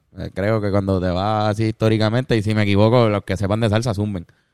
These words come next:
Pero para mí que fueron los primeros que empezaron a, así buscando quizás su sonido, su propio sonido así entre todas esas orquestas que estaban dándole pesado en ese tiempo, que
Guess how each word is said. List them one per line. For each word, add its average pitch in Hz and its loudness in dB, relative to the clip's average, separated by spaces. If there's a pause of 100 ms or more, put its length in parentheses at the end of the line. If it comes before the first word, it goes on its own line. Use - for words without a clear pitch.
(120)
Pero 104 2
para 101 0
mí 107 -2
que 123 0
fueron 147 2
los 131 2
primeros 110 0
que - -6
empezaron 131 0
a, 107 -2 (280)
así 104 -4
buscando 143 0
quizás 143 -2
su 143 0
sonido, 143 2 (640)
su 101 -16
propio 131 4
sonido 131 0
así 127 2
entre 120 -2
todas 117 0
esas 127 0
orquestas 123 -6
que - -6
estaban 120 -6 (240)
dándole 110 0
pesado 113 0
en 113 -4
ese 110 -4
tiempo, 113 -6 (640)
que 87 -2